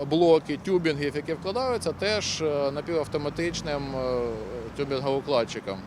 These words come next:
блокоукладчиком, вибачаюсь. І от тут три, триста метрів, і ця проблема, от зараз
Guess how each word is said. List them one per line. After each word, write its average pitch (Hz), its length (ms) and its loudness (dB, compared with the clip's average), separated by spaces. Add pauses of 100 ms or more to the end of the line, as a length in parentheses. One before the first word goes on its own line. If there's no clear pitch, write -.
(160)
блокоукладчиком, 120 720 0
вибачаюсь. 101 560 -4 (640)
І 156 440 2
от 151 180 -4
тут 185 120 0
три, 175 360 -2 (140)
триста 180 340 2
метрів, 196 420 -2 (160)
і 151 380 0
ця 160 280 2
проблема, 160 480 -4
от 135 80 -6 (140)
зараз 131 260 -4